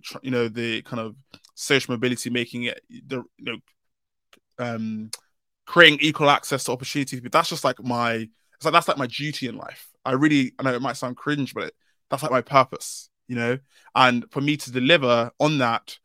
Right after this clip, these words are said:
at its highest level, I have to be an entrepreneur, because entrepreneurship is the most scalable way to have impact. Um, so I, even though it's hard, I have to, I know, for me, I have to do this. Um,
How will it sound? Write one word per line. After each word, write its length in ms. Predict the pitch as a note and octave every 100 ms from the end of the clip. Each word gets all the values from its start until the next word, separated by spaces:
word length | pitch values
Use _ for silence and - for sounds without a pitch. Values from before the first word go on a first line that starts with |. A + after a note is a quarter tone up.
| _ _
at 100 | -
its 80 | G#2
highest 260 | - C#3 C#3+
level, 280 | C#3+ A#2 A2
I 100 | A#2
have 260 | C3 C#3
to 80 | -
be 100 | B2
an 60 | A2
entrepreneur, 460 | G#2 A2+ A2 G#2+
because 320 | G#2+ - A#2+ A#2
entrepreneurship 600 | - B2 A#2+ A#2+ C#3 B2+
is 120 | A#2
the 120 | A#2
most 380 | A2+ A2+ - -
scalable 600 | B2+ B2 A#2 A#2 A2 G2+ - _ - _
way 280 | - B2 A2+
to 200 | A2 G#2+
have 200 | A2 B2
impact. 540 | A2+ - - _ - - _ _ _ -
Um, 380 | A#2+ A#2 A2+ A2
so 200 | - D3
I, 120 | C3 B2+ G#2
even 280 | D3 D#3 D3+
though 120 | D3+
it's 120 | -
hard, 300 | - F3+ C#3+
I 100 | B2+
have 300 | B2 - D3 -
to, 280 | D3 C#3 -
I 100 | C#3
know, 200 | C3 -
for 140 | D3+
me, 100 | D3
I 80 | B2
have 240 | C3 C#3+
to 60 | A#2+
do 120 | B2
this. 460 | C#3 A3 - - - _ - - -
Um, 420 | C3 B2 A#2